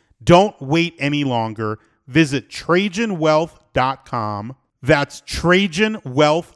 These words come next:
dot com. Or if you want, pick up the phone, five six one,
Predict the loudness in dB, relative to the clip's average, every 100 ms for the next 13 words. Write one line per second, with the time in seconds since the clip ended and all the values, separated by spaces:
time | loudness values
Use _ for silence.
0 | -6 0 0 -2 -6 -6 -4 -4 -2 0
1 | 0 -2 0 2 0 0 -2 0 -6 -8
2 | -8 -6 -4 -6 -10 _ 0 2 2 0
3 | -8 -14 -12 -8 -4 -4 -4 -8